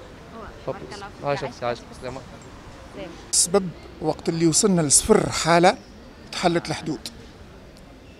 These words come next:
Speaker 3: يعني بعد هذا زايد باش نحكيه، وقت اللي وصلنا ركحنا الأمور صفر حالة وكنا نجموا ننطلقوا نعاودوا نرجعوا الاقتصاد يخدم من جديد في وسط البلاد، حلينا الحدود. هذيك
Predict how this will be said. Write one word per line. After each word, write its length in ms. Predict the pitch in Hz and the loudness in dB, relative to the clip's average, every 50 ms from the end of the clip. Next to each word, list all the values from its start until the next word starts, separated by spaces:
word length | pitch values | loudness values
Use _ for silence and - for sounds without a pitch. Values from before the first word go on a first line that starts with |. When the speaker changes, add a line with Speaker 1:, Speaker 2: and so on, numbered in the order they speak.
| - - - - - - - - - - - - | -20 -20 -20 -20 -20 -20 -20 -20 -20 -16 2 6
Speaker 3:
يعني 280 | 190 180 180 190 190 | 8 8 8 8 4
بعد 300 | 180 165 214 208 190 170 | 8 8 8 8 10 8
هذا 460 | 160 151 151 151 190 214 196 170 139 127 - - - - - - - - | 8 6 8 10 10 10 10 8 6 2 -4 -14 -20 -20 -20 -20 -8 -4
زايد 340 | 175 160 196 190 175 160 143 | 4 8 8 8 8 8 4
باش 140 | - - 175 | 0 0 0
نحكيه، 320 | 147 - - - 147 127 117 - - - - - - | -2 -2 -4 -4 -6 -6 -8 -12 -18 -20 -20 -12 -10
وقت 200 | 147 - - - | -10 -2 2 4
اللي 140 | 196 185 185 | 6 6 6
وصلنا 500 | 175 - - 254 247 226 185 160 131 - - - - - - - - - | 6 6 6 6 8 8 6 6 2 0 -4 -16 -20 -20 -20 -14 -4 -2
ركحنا 500 | 147 143 147 - - 269 269 - 277 247 | 0 0 0 4 4 4 6 8 8 8
الأمور 520 | 240 226 220 214 196 185 170 165 160 156 | 8 8 8 6 6 6 4 4 2 2
صفر 340 | 143 - - - 247 240 214 | 0 -2 2 4 4 4 4
حالة 340 | 190 - - 175 160 147 143 | 0 4 4 6 6 6 4
وكنا 320 | 147 - - 196 202 202 | 4 6 4 4 6 6
نجموا 380 | 202 208 220 220 185 202 214 220 | 4 4 4 4 4 6 6 6
ننطلقوا 600 | 214 214 214 202 185 233 240 220 - - 220 233 226 - - - - - - | 6 4 4 2 4 4 2 2 2 0 0 0 0 -2 -12 -16 -16 -8 -2
نعاودوا 440 | - 170 165 175 196 202 190 214 220 | 0 2 4 6 6 6 6 4 4
نرجعوا 300 | 214 208 202 185 175 190 | 4 4 4 2 0 0
الاقتصاد 460 | 190 165 - - 202 - - 196 190 | 0 -2 -2 -4 -4 0 0 0 0
يخدم 300 | 196 208 196 190 196 214 | 0 -4 0 0 2 4
من 120 | 220 226 226 | 6 6 4
جديد 360 | 202 180 147 175 180 170 - | 4 2 0 0 0 -2 -2
في 140 | - 190 180 | -2 0 2
وسط 220 | 196 - - - | 2 2 2 0
البلاد، 360 | 196 165 170 190 202 233 349 - - - - - - - - - - - - - - - - - - | 0 2 6 6 6 6 6 2 -8 -18 -18 -20 -18 -18 -20 -20 -20 -20 -20 -20 -20 -20 -20 -14 -6
حلينا 340 | - - 233 262 285 269 254 | 6 6 8 8 10 8 8
الحدود. 300 | 240 202 - 151 156 - - - - - - - - - - - | 6 4 0 -4 -6 -6 -8 -10 -18 -18 -20 -20 -20 -18 -8 -6
هذيك 220 | - 147 156 - | -2 -2 -2 -2